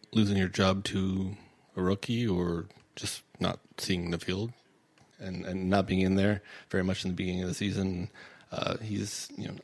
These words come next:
apparently worked his way out of the doghouse, and, and hopefully, um, hi-, his time with Garoppolo and, and, you know, the, the way that you could just tell that Garoppolo trusted him on that, on that play, he pro-,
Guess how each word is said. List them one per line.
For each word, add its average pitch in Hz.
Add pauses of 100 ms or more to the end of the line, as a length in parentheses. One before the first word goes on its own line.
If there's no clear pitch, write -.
(140)
apparently 170
worked 113
his 104
way 92
out 85
of 87
the 90
doghouse, 87
and, 90
and 90
hopefully, 101 (220)
um, - (100)
hi-, - (200)
his 95
time 90
with 87
Garoppolo 87
and, 90 (440)
and, - (160)
you - (220)
know, 101
the, -
the 101
way 107
that 101
you 98
could 95
just 98
tell 95
that 92
Garoppolo 90
trusted 92
him 87
on 85
that, 85
on 90
that 87
play, 92
he 73
pro-, -